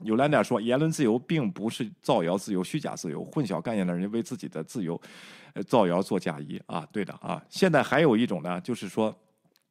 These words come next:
你怎么不让我说啊？然后 <laughs> 咱们接片的时候就说过，你来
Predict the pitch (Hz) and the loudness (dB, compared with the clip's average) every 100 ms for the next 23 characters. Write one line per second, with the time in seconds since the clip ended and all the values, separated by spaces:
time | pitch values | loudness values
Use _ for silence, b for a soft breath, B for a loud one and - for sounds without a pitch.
0 | _ - 139 143 135 147 151 104 - 131 | _ -6 0 2 6 6 8 6 2 -4
1 | - - 113 85 87 90 - - - - | -4 0 2 2 0 -4 -4 -8 -8 -8
2 | - - _ - - - 175 - 113 107 | -10 -12 _ -20 -20 -18 -8 -2 -2 0
3 | 127 - 110 85 - 85 85 - - 92 | -2 0 -2 -2 -4 -6 -4 -6 -2 -2
4 | 85 - 98 95 87 120 | -4 -6 -4 -2 0 -2